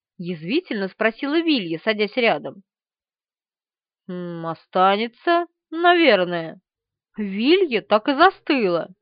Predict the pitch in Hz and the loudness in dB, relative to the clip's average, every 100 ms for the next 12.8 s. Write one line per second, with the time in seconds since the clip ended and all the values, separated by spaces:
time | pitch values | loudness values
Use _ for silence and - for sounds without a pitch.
0 | _ _ _ 359 359 302 359 370 392 349 | _ _ _ 0 2 2 0 2 2 2
1 | 233 160 156 156 - _ _ _ _ _ | 0 -2 -6 -10 -14 _ _ _ _ _
2 | _ _ - 190 190 294 381 - 160 160 | _ _ -6 -4 -2 -2 -4 -4 -6 -6
3 | - 220 220 - 294 - 320 349 349 349 | -4 0 0 0 -6 -4 -2 0 2 0
4 | 339 339 359 240 160 - _ _ _ _ | 2 4 4 2 -2 -10 _ _ _ _
5 | 311 320 320 339 294 277 277 262 269 269 | 0 0 4 2 0 -2 -2 2 2 2
6 | 247 - 233 240 202 196 185 170 170 226 | 0 -2 -4 -4 -4 -2 0 -2 -4 -2
7 | 403 427 _ _ _ 214 - 233 302 403 | -2 -2 _ _ _ -8 0 2 4 4
8 | 214 - 233 277 349 349 349 349 339 - | 0 -8 -6 -2 0 2 0 0 -4 2
9 | 427 370 302 339 349 277 349 320 359 277 | 2 6 6 6 0 -2 -4 2 4 2
10 | 156 - _ _ _ _ _ _ 254 220 | -4 -10 _ _ _ _ _ _ -4 0
11 | 226 - 226 208 - 196 202 202 180 - | -2 0 2 2 0 -2 2 2 0 -4
12 | 190 190 196 190 175 240 359 - | -2 0 2 0 -2 0 0 -2